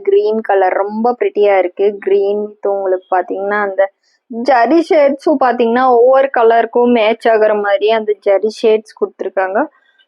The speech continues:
மங்கள்கிரி பட்டு. வாவ், செம்மையா இருக்கு பாருங்க. இதெல்லாம் பாத்தீங்கன்னா, அந்த ரோஸ் கோல்ட் ஜரி ஷேட் மாதிரி. It's very, very pretty and comfortable-ஆ இருக்கும் வியர் பண்ணிக்க. Soft and comfortable. So, சாரியும் பாத்தீங்கன்னா, நல்லா ஒரு லைட் வெயிட் கலெக்ஷன் தான்.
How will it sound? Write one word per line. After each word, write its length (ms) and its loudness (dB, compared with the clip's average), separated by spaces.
மங்கள்கிரி 640 0
பட்டு. 400 -2
வாவ், 400 2
செம்மையா 520 -2
இருக்கு 200 -2
பாருங்க. 320 0
இதெல்லாம் 360 0
பாத்தீங்கன்னா, 380 -2
அந்த 200 0
ரோஸ் 420 2
கோல்ட் 320 0
ஜரி 320 0
ஷேட் 340 -6
மாதிரி. 340 -4
It's 200 -20
very, 340 2
very 260 4
pretty 420 -2
and 240 -2
comfortable-ஆ 720 0
இருக்கும் 300 -2
வியர் 320 0
பண்ணிக்க. 380 -6
Soft 400 -2
and 200 0
comfortable. 680 -4
So, 120 2
சாரியும் 500 0
பாத்தீங்கன்னா, 380 0
நல்லா 340 2
ஒரு 200 4
லைட் 440 0
வெயிட் 280 2
கலெக்ஷன் 640 -2
தான். 200 -2